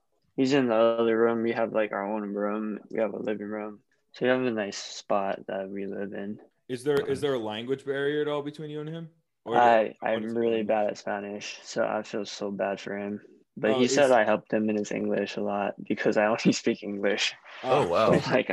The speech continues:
Speaker 1: I'm sorry. I have
Speaker 4: Well, that
Speaker 1: no, I don't know how to s-, speak Spanish.
Speaker 4: Well, that's really cool, though.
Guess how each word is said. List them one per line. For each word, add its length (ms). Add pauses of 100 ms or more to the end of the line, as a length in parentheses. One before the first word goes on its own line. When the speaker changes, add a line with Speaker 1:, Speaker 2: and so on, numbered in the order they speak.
Speaker 1:
I'm 140
sorry. 500
I 140
have 140
Speaker 4:
Well, 180
that 0
Speaker 1:
no, 280 (100)
I 80
don't 160
know 160
how 120
to 80
s-, 260 (160)
speak 260
Spanish. 480 (200)
Speaker 4:
Well, 100
that's 200
really 180
cool, 220
though. 300